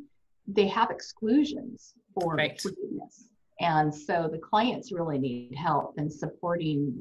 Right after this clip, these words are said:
Speaker 1: their decisions. And so we started off with the P P P and helping them apply for the loans. And now we're in the whole loan forgiveness side, which I
Speaker 2: Right.
Speaker 1: know that we'll probably talk about in a little bit. Um,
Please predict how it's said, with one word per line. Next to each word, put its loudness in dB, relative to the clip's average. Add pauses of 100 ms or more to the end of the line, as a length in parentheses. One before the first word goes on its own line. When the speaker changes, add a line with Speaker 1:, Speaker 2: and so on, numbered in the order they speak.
(120)
Speaker 1:
their 2
decisions. -2 (160)
And -4
so -6
we 0
started 2
off 6
with -8
the -14
P -10
P -6
P 2
and -2 (300)
helping 2
them 0
apply 2
for 0
the -8
loans. 0
And -4
now 4
we're 0
in 2
the -2
whole -4
loan 0
forgiveness -6
side, -2
which -10
I -6 (240)
Speaker 2:
Right. -2
Speaker 1:
know -4
that -6
we'll -8 (120)
probably -2
talk -4
about 2
in 0
a 2
little -2
bit. 0 (960)
Um, 4